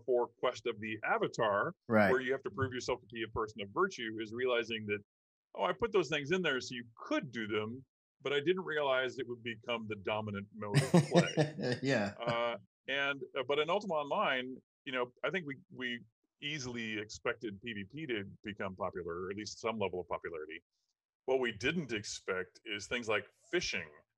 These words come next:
Speaker 1: to become super popular.
Speaker 2: Right.
Speaker 1: I mean, the original simulation for fi-, fishing was literally you cast a line in the water and you flip a coin.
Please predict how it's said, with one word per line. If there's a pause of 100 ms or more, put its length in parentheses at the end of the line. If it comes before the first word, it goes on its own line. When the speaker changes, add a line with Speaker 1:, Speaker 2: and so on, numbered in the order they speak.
(120)
Speaker 1:
to
become
super
popular. (180)
Speaker 2:
Right.
Speaker 1:
I
mean,
the
original
simulation
for (100)
fi-,
fishing
was
literally (420)
you (100)
cast
a
line
in
the
water (120)
and
you
flip
a
coin.